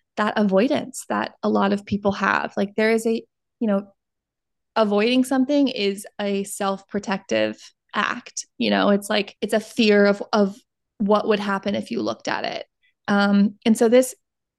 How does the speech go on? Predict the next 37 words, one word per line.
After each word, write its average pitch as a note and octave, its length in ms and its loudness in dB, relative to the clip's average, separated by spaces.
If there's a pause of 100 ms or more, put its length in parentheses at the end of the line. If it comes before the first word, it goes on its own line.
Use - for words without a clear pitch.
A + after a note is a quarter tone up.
(220)
to C4 100 2
me, A#3+ 260 6
speaks A#3 340 -6
to G#3+ 320 -4 (1040)
personally G#3 580 2
for C#4 120 0
people, D4+ 400 2
like, A3 200 -2
this G#3 180 -6
is G#3+ 100 -8
gonna G3+ 180 -2
come G#3 220 -4
up - 220 -4
for G3+ 320 -4 (720)
a G#3 80 2
lot G3+ 260 0
of G3+ 120 -6
people G#3 280 -2
of, G#3 120 0
like, F#3+ 240 -2 (180)
what G3+ 300 -2
haven't G3+ 440 -4
I G3 160 -8
been F#3+ 240 -6
looking G#3 320 -4
at? C4+ 320 -2 (260)
What G#3 240 -4
have G3 360 -6
I G3 220 0
been F#3+ 400 -4
trying G3 280 -6
to G3 80 -10
turn G3+ 260 -4
my A3+ 120 -2
head G#3 180 -2
away A3+ 220 0
from? C4 480 0